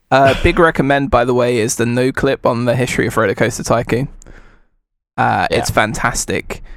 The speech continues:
Speaker 1: It's so good.
Speaker 2: Shout out to the boy, Danny O'Dwyer.
Speaker 1: Shout out to Danny O'Dwyer and shout out to Chris Sawyer,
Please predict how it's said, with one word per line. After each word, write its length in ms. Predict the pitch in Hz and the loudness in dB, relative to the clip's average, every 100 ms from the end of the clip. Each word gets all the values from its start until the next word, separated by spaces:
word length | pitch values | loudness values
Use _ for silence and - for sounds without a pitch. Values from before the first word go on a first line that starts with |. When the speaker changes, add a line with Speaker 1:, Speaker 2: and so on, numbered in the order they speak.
| - - - | -18 -18 -10
Speaker 1:
It's 180 | 101 95 | -8 -4
so 300 | - 127 104 | 0 2 2
good. 140 | - - | 0 0
Speaker 2:
Shout 200 | 113 98 | 0 0
out 200 | 92 - | -2 -4
to 80 | 95 | -4
the 80 | |
boy, 300 | 87 92 90 | -2 0 0
Danny 220 | 87 85 82 | -2 -2 -2
O'Dwyer. 180 | 82 82 | -2 2
Speaker 1:
Shout 160 | - | 2
out 60 | 170 | 2
to 80 | 151 | 2
Danny 260 | 147 147 | 2 2
O'Dwyer 340 | 135 135 131 123 | 0 2 2 0
and 140 | 123 | -2
shout 220 | 123 104 120 | -2 0 -2
out 60 | - | -2
to 140 | 110 | -6
Chris 260 | - 120 - | -2 -2 0
Sawyer, 480 | 139 135 98 117 | 0 2 2 -2